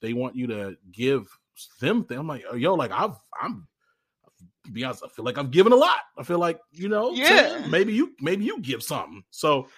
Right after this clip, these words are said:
Speaker 2: Right.
Speaker 1: um, so let's, let's talk a little bit about, you know, your commentary on disability again, like, in this new working context. Like, I would just love to give you space. Like, talk to me about, like, what you're seeing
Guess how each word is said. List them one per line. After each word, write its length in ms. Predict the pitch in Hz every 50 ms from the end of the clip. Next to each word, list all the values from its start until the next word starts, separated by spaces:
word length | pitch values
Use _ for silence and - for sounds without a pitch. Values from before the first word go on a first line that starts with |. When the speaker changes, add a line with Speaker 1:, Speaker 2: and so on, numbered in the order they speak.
| - _ _ _ _ _ _ 143
Speaker 2:
Right. 360 | 147 160 160 160 156 151 -
Speaker 1:
um, 80 | 240 - _ _ _ _ _ 165 170 151
so 120 | - 214
let's, 220 | 220 269 269 - -
let's 140 | 214 277 -
talk 220 | - 269 240 - -
a 40 | 175
little 220 | 170 165 156 151
bit 140 | 139 143 131
about, 460 | 123 117 120 120 117 113 107 - _ - _ - - - _ _ -
you 80 | 131 131
know, 60 | 135
your 180 | 135 208 285 -
commentary 840 | - - 160 165 160 151 139 139 - 139 131 123 123 120 113 110 - -
on 560 | 110 110 107 104 104 101 101 98 98 98 95 _ _ _ _ _ _ _ _ 104
disability 800 | 104 127 135 135 - 131 110 104 117 120 113 113 104 104 104 101 101
again, 320 | 95 98 110 104 98 95
like, 180 | 92 92 92 _
in 220 | - 107 107 104 95
this 220 | 101 95 - -
new 220 | 104 104 107 107 92
working 320 | 92 101 98 - - 87
context. 400 | - - 101 92 - 87 - -
Like, 100 | 104 101 - -
I 80 | 190
would 140 | 254 247 190
just 120 | 175 139 131
love 160 | 139 131 120
to 60 | 117
give 180 | 117 120 113 110
you 100 | 104 101
space. 400 | - - - 101 92 90 - 113
Like, 160 | 107 101 - _ _ _ _ _ _ _ _ _ _ - -
talk 240 | - 247 294 294
to 80 | - 254
me 160 | 240 226 208 190
about, 320 | 170 147 147 139 123 113
like, 260 | 120 117 110 107 - _ _ _ _ _ _ -
what 400 | 113 110 117 160 220 208 175 151
you're 180 | 151 170 165 -
seeing 640 | - - - 170 165 147 117 104 95 95 104 104